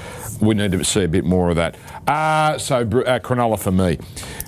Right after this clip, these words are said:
We go to Titans Panthers, six o'clock on Friday night. My God, the Panthers.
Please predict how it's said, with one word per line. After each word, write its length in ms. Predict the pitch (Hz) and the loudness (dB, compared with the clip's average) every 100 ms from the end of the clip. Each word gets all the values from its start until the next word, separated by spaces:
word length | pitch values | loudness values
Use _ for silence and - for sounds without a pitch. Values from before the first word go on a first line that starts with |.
| - - | -8 0
We 140 | 127 | 2
go 180 | - 180 | 2 0
to 120 | 151 | -2
Titans 580 | - - 185 208 151 117 | -4 0 0 0 -8 -10
Panthers, 580 | - 156 170 - 98 - | -4 -2 -2 -2 -2 0
six 280 | 156 - | -2 -2
o'clock 420 | 123 - 131 - - - 107 | -2 0 0 0 -14 -6 0
on 500 | 107 107 104 101 - | 2 2 2 0 -2
Friday 440 | - 123 113 101 | 0 2 2 0
night. 320 | 98 98 90 92 | 0 2 2 2
My 240 | 110 92 | 2 2
God, 240 | 82 87 | 0 0
the 80 | 80 | -2
Panthers. 580 | - 92 85 76 69 | -2 -2 0 0 0